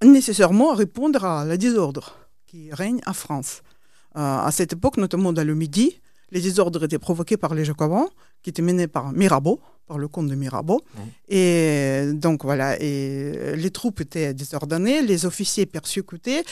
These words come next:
Speaker 1: les administrateurs locaux, ils étaient obligés de fuir, euh, la France. Euh, et c'est les Jacobins qui, peu à peu, s'installent dans le royaume, surtout dans le Midi, en Franche-Comté, en Alsace et, euh,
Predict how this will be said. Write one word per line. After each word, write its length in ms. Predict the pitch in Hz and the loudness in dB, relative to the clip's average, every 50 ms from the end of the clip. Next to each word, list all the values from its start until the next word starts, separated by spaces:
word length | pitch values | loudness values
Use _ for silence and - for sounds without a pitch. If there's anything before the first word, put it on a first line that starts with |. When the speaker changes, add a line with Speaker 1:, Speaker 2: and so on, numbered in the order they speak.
| - - - - | -14 -12 -2 0
Speaker 1:
les 180 | 190 202 190 | 2 4 4
administrateurs 720 | 208 190 196 220 220 214 - - 196 196 - 226 190 165 180 | 4 2 2 0 0 -2 -2 -2 -2 2 2 2 2 4 4
locaux, 380 | 196 208 202 - - 208 185 | 2 2 2 2 2 2 2
ils 180 | 170 170 156 156 | 2 0 -2 -4
étaient 320 | 156 - - 190 165 160 - | -6 -6 -4 -2 -2 -2 -2
obligés 500 | - 180 165 180 196 202 190 208 208 170 | -4 -4 -2 0 0 0 2 2 2 2
de 400 | 151 147 147 156 147 143 139 135 131 - - - - - - - - - - - - 233 | 0 -2 -6 -6 -4 -4 -6 -8 -10 -12 -14 -18 -20 -20 -20 -20 -20 -20 -20 -18 -4 0
fuir, 440 | 240 240 220 185 151 139 139 - - - | 4 4 6 4 4 2 -2 -4 -4 -4
euh, 640 | 147 143 147 147 139 143 147 156 147 131 - 123 127 123 131 | -4 -2 -2 -4 -4 -6 -6 -6 -6 -4 -4 -6 -6 -8 -6
la 140 | 147 147 131 | -6 -6 -6
France. 400 | - - 202 247 349 381 - - - - - - - - - - | -6 -4 -2 -2 -2 -2 -6 -8 -10 -14 -16 -16 -16 -18 -10 -4
Euh, 560 | 165 165 160 151 151 147 143 139 139 139 139 - | -2 0 2 2 2 2 2 2 0 0 0 0
et 100 | - 175 | 0 0
c'est 160 | 175 - - 202 | 0 2 0 4
les 160 | 196 185 202 | 4 4 4
Jacobins 640 | 165 170 - 160 147 151 185 247 320 349 311 233 - | 4 2 0 0 0 2 2 2 2 2 -2 -4 -4
qui, 220 | - 156 143 147 139 - - - | -6 -6 -6 -6 -8 -12 -16 -4
peu 120 | - 185 | 0 0
à 80 | 151 143 | 0 0
peu, 160 | 139 - 254 294 | -2 -4 -6 -4
s'installent 540 | - - 170 160 - - - 190 220 233 | -4 -4 -6 -6 -4 -4 0 0 0 0
dans 140 | 190 196 180 | 0 -2 -2
le 100 | 175 170 | 0 0
royaume, 560 | 165 170 165 165 156 139 131 139 143 139 127 | 0 0 0 -2 -2 -4 -4 -4 -4 -4 -6
surtout 340 | - - - 175 - - 254 | -6 -6 -8 -8 -6 -6 -4
dans 100 | 202 180 | -4 -2
le 80 | 175 165 | -2 -2
Midi, 460 | 151 156 160 147 147 180 214 247 269 269 - | -2 -4 -4 -4 -4 -2 -2 -2 -4 -4 -10
en 60 | 151 | -16
Franche-Comté, 760 | - - - 127 131 - - - 147 143 - 202 208 233 247 - - - - - | -16 -12 -12 -10 -8 -8 -8 -6 -8 -4 -2 -2 -2 -2 -2 -4 -10 -18 -8 -4
en 140 | 170 170 160 | 0 0 2
Alsace 640 | 143 139 135 143 151 175 190 208 226 226 214 - - - - - - - - | 2 0 -2 0 2 4 4 4 4 2 0 -2 -10 -16 -20 -20 -20 -14 -8
et, 80 | - | -4
euh, 840 | 160 175 180 185 185 185 180 180 170 165 160 156 151 147 139 139 | -2 0 0 2 2 2 2 2 2 2 0 0 -2 -2 -2 -4